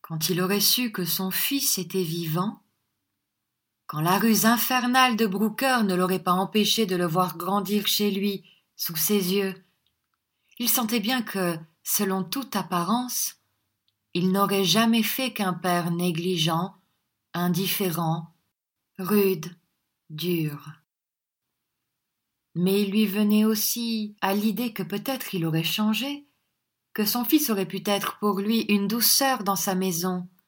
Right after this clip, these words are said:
et qu'ils auraient pu vivre heureux ensemble. Il commençait à penser que la mort supposée de cet enfant et la fuite de la mère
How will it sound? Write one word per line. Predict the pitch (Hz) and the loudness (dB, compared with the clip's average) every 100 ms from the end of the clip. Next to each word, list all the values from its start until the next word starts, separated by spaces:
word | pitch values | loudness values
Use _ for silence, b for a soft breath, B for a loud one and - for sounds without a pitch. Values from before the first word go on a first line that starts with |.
| _ _ | _ _
et | 175 165 | -8 -2
qu'ils | 180 165 | 0 0
auraient | 170 160 | 0 -2
pu | 180 | -2
vivre | 160 165 160 | -2 0 2
heureux | 208 208 214 | 2 2 2
ensemble. | 202 185 - 190 180 175 170 - _ _ _ _ _ _ _ _ _ _ - | 0 -2 -2 -2 -2 -4 -8 -16 _ _ _ _ _ _ _ _ _ _ -14
Il | 151 | -12
commençait | 151 156 156 170 165 | -6 -4 -2 -4 -4
à | |
penser | 160 170 160 180 | -4 -4 -4 -4
que | 170 | -4
la | 170 160 | -4 0
mort | 160 160 160 160 | 2 2 2 0
supposée | - 175 160 170 160 170 | -4 -6 -6 -6 -4 -2
de | 170 | -2
cet | 165 160 | -4 -4
enfant | 165 160 - 180 180 - _ _ _ _ - | -4 -6 -4 -4 -6 -12 _ _ _ _ -8
et | 165 | -4
la | 180 | -2
fuite | 175 214 208 - | -2 -2 -4 -4
de | 170 | -2
la | 185 185 | 0 2
mère | 196 202 190 160 | 2 2 0 -4